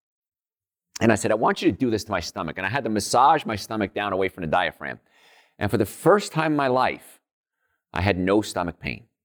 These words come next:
I always had some or more, but I never had none. And within an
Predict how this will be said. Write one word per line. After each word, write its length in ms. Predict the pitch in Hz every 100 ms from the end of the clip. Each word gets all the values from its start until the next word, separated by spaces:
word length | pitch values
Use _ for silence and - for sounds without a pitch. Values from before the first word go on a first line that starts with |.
| -
I 80 | 110
always 160 | 151
had 120 | 139 101
some 260 | - 143
or 80 | 123
more, 260 | 104 113 90
but 140 | 87
I 40 | 101
never 120 | 113
had 120 | 92
none. 320 | 82 95 - _ _ _ _ _ - - -
And 140 | 107
within 260 | 110 110 117
an 120 | 113